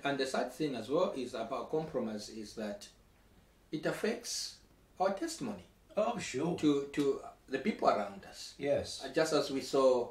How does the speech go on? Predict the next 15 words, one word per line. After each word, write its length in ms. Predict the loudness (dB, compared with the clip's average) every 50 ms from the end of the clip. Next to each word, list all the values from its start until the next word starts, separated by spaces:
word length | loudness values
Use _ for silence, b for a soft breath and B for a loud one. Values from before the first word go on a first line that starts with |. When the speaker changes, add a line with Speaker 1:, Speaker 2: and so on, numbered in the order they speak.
| -6
Speaker 1:
you 100 | -8 -6 -4
know, 260 | -4 -4 -4 -4 -6 -10 -14 -16 -16 -16 -14
with 180 | -14 -14 -4
Daniel, 480 | 0 0 2 2 0 0 -2 -4 -6 -10 -14 b b b b b b b b b -10
the 60 | -4
fact 280 | 0 2 2 0 0 0
that 200 | 0 0 0 0
they, 240 | 0 0 0 -2 -6 -6
they 160 | -4 -2 0
didn't 260 | 0 -2 -2 -2 -2
compromise, 720 | 0 0 0 -2 -4 -6 -6 -6 -6 -6 -6 -6 -8 -8 -8
<laughs> 260 | -10 -10 -10 -10 -12
and, 640 | -12 -12 -10 -8 -6 -6 -4 -2 -2 -2 -2 -2 -4
and, 340 | -6 -6 -6 -8 -6 -4 0
uh, 220 | 0 2 2 0